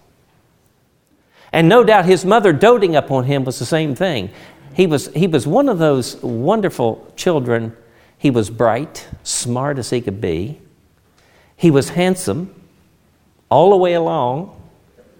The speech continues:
People who are good looking sometimes get favorable treatment in life.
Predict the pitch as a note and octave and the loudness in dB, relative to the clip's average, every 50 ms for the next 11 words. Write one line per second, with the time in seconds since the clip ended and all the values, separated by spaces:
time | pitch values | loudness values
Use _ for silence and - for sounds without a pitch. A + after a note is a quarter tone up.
0 | - - - - - - - - D#3 F3 F3 D#3+ F#3+ D#3 D#3+ E3+ D#3+ C#3 A#2+ A#2 | -20 -20 -20 -20 -20 -20 -2 2 2 2 4 2 0 2 4 2 2 2 2 2
1 | E3 F3+ D3 D3 F3 G3+ G3 D3+ C3+ C#3+ D#3 - - D3+ D#3+ D3 C#3 C#3 C3+ C#3+ | 0 0 2 0 -2 -2 -2 -4 -6 -6 -6 -4 -4 -4 -4 -2 -4 -4 -4 -4
2 | D3 C#3+ - - C#3+ C#3+ C#3+ - - _ _ _ _ - B2+ C#3+ D3+ E3+ D3+ D3+ | -6 -8 -8 -6 -6 -6 -6 -8 -20 _ _ _ _ 0 0 0 2 -2 -4 -4
3 | D#3 D3+ - - G3 A3+ A3+ - A#2 F#2+ F#2 F#2 E2 D#2+ D#2 B1 - E2+ - - | -4 -8 -4 -6 -6 -6 -6 -8 -8 -6 -6 -6 -6 -6 -10 -10 -12 -14 -20 -20
4 | - | -20